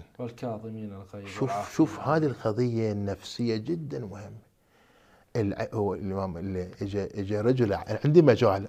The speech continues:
Speaker 2: عندي مجال ولا بس
Speaker 1: دقائق.
Speaker 2: دقائق.
Speaker 1: تفضل.
Speaker 2: إجا رجل أعرابي كان مديون دية، إجا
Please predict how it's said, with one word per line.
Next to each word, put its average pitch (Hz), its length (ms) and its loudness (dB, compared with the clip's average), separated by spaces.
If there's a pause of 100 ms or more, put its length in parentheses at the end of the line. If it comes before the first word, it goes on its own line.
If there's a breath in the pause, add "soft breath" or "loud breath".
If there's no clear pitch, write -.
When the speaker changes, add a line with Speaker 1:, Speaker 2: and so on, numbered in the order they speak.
Speaker 2:
عندي 143 180 4
مجال 120 360 8
ولا 98 340 2
بس 131 160 4
Speaker 1:
دقائق. 143 440 6
Speaker 2:
دقائق. 131 300 8
Speaker 1:
تفضل. 110 120 -4 (340 soft breath)
Speaker 2:
إجا 120 240 8
رجل 147 320 10
أعرابي 98 600 6 (1200 soft breath)
كان 135 220 6
مديون 131 440 6
دية، 110 480 6 (1000)
إجا 113 320 2